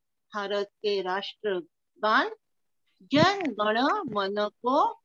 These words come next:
आधिकारिक रूप से अंगीकृत किया गया था। स्वर्गीय कवि रविंद्रनाथ टैगोर जी द्वारा ये गीत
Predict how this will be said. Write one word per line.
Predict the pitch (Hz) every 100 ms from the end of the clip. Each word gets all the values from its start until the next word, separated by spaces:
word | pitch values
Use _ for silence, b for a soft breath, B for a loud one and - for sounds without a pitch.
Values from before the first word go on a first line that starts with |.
| _ _ _ _ _ -
आधिकारिक | 214 220 269 311 392 - 269 240 240 -
रूप | 202 196
से | - 262 302
अंगीकृत | 440 - - 185 190 202 190 _ 233 330 466
किया | _ - 196 175
गया | 175 175 175 170
था। | - - 214 160 - _ _ _ _ _ _
स्वर्गीय | - 285 277 285 370 381 359 330 -
कवि | 254 240 220 160 - _ -
रविंद्रनाथ | 220 208 269 262 262 254 233 214 214 214
टैगोर | - 208 185 208 277 262
जी | 285 277
द्वारा | 190 190 190 214 269 - _ _ _ _ _ -
ये | 254 330 403 440 _ _ _ _ _ _
गीत | - 285 370